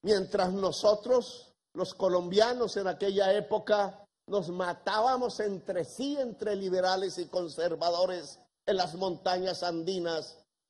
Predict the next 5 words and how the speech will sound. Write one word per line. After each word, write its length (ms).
perdíamos 760
el 180
canal 460
de 100
Panamá, 680